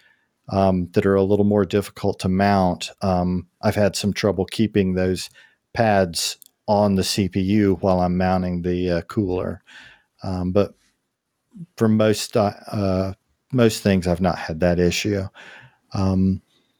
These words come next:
but for most people, I would just use a, a decent thermal paste. You know, if you're gonna put a cooler on there and not take it off for two years or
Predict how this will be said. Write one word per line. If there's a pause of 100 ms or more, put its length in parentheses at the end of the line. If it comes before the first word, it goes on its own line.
(600)
but (340)
for
most
people,
I
would
just
use
a, (120)
a
decent
thermal
paste.
You
know,
if
you're
gonna
put
a
cooler
on
there
and (960)
not (140)
take
it
off
for
two
years
or